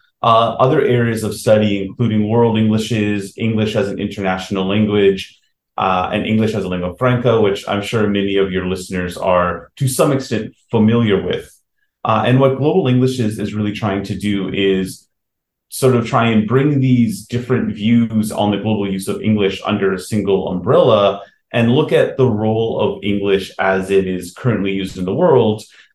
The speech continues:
uh, and particularly what it might mean for the teaching of the English language.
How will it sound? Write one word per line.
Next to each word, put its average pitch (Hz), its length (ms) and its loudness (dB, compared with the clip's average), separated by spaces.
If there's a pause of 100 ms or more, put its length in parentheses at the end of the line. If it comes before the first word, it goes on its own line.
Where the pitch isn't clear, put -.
uh, 104 460 2
and 104 440 0 (260)
particularly 131 600 0
what 120 180 2
it 120 60 4
might 120 240 0
mean 110 300 2
for 110 120 -2
the 98 160 -4
teaching 104 520 -6
of 98 180 -4
the 104 160 -6
English 92 320 -4
language. 95 760 -4